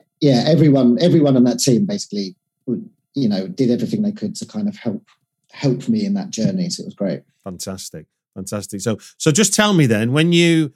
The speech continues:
Speaker 2: have, with, with, gi-, in bear in mind what we just talked about there, with so much of it that you couldn't have known what it might come across as.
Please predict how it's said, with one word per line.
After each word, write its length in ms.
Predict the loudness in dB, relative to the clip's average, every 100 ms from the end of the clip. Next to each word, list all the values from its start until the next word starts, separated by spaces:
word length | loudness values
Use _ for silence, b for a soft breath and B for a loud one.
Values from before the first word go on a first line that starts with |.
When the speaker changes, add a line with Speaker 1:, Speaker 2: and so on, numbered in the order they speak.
| _ -4
Speaker 2:
have, 140 | -4 -2
with, 160 | -4 0
with, 300 | -2 -2 -4
gi-, 180 | -2 2
in 160 | 0
bear 180 | 2 2
in 80 | 2
mind 160 | 0 -2
what 60 |
we 60 | -2
just 180 | -4 0
talked 180 | 0 0
about 200 | -2 0
there, 200 | 0 0
with 100 | -2
so 220 | -2 0
much 260 | -2 -4 -6
of 80 |
it 60 | -6
that 100 | -6
you 280 | -6 -6 -6
couldn't 340 | -6 -8 -6
have 100 | -6
known 320 | -4 -2 -2
what 160 | -4 -6
it 80 | -8
might 240 | -10 -10
come 140 | -10 -10
across 360 | -6 -6 -6
as. 320 | -12 -14 -18